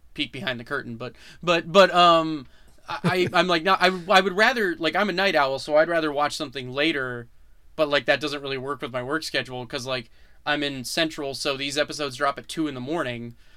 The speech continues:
Speaker 1: so then I'm up till three in the morning watching a thing. You know, like, come on.
Speaker 2: I didn't, I didn't even think about that because it's midnight here in
Speaker 1: Yeah.
Speaker 2: California when I'm watching these things.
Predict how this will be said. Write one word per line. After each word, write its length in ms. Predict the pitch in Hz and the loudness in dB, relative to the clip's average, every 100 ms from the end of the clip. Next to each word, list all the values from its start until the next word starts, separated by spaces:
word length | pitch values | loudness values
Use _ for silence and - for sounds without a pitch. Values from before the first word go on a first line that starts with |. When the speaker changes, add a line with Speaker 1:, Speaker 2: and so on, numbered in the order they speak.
| - | -20
Speaker 1:
so 380 | - 156 135 127 | -6 -2 -2 -4
then 180 | 123 139 | -6 -4
I'm 140 | 139 | -2
up 140 | 135 131 | -4 -4
till 160 | 135 | -6
three 260 | 123 151 143 | -6 -4 -2
in 80 | 127 | -4
the 60 | 127 | -4
morning 320 | 147 131 123 | -4 -4 0
watching 340 | 143 143 123 | 0 0 -4
a 40 | 123 | -6
thing. 560 | 175 156 123 120 120 - - - 165 | -2 -2 -2 -10 -14 -18 -20 -10 -2
You 80 | |
know, 100 | 156 | 0
like, 140 | 151 156 | 0 -2
come 160 | 196 | -4
on. 120 | 120 104 | -6 -8
Speaker 2:
I 140 | 123 | -4
didn't, 260 | 156 165 - | 0 0 0
I 160 | 123 160 | 0 2
didn't 160 | 202 | 4
even 240 | 165 113 98 | 2 0 -2
think 300 | 131 170 139 | -2 0 0
about 280 | 101 90 | -2 -2
that 180 | 98 92 | -4 -6
because 200 | 98 123 | -4 -4
it's 160 | 110 - | -4 -2
midnight 480 | 123 156 143 120 - | 0 2 2 0 -2
here 520 | - 123 110 104 101 | 2 4 4 2 0
in 160 | 107 104 | -2 0
Speaker 1:
Yeah. 200 | 143 123 | 2 2
Speaker 2:
California 520 | 104 98 117 113 98 | 0 0 0 0 0
when 160 | 95 101 | -2 -2
I'm 140 | 110 | 0
watching 300 | 107 - 104 | 0 0 -4
these 160 | 95 - | -6 -6
things. 160 | 98 | -8